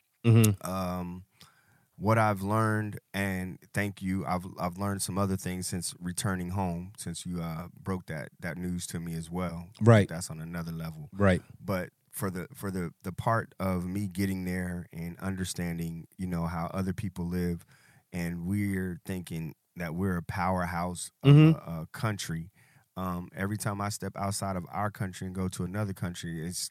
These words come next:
Speaker 2: it's mind-boggling. Like, we don't have that.
Speaker 1: Right.
Speaker 2: We don't do stuff like this.
Speaker 1: Right.
Speaker 2: We do this. You know what I'm saying? And,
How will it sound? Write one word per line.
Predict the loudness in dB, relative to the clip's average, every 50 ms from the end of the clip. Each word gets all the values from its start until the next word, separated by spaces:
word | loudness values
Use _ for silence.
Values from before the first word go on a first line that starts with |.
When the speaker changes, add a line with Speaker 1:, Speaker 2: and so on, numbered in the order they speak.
| _ -8
Speaker 2:
it's | -8 -8 -8 -8
mind-boggling. | -6 -2 0 2 2 0 0 0 0 0 0 -2 -4 -6 -6 -6
Like, | -4 -4 -6 -6 -8 _
we | -4 -2
don't | 0 0 0 0
have | -2 -2 -4
that. | -4 -6 -6 -8 -10 _ _ _ _ -2 6
Speaker 1:
Right. | 8 10 10 10 6 0 -10 _ _ -8
Speaker 2:
We | -4 0
don't | 2 2 2 2 0
do | -2
stuff | -6 -4 -4 -4 -4 -4
like | -6 -8 -8 -8 _
this. | -6 -4 -4 -4 -4 -6 -10 -16 _
Speaker 1:
Right. | 8 10 10 10 8 4 -2 -20 -10 -4
Speaker 2:
We | -4 -4
do | -2 0 0 2
this. | 2 2 2 2 2 0 -2 -6 -8 -10 -12 _ _ _ _ _
You | -8 -4
know | -2 -2
what | -2 -2
I'm | -4
saying? | -4 -4 -4 -4 -4 -4 -6 -6 -8 -6
And, | -6 -6 -6 -6 -10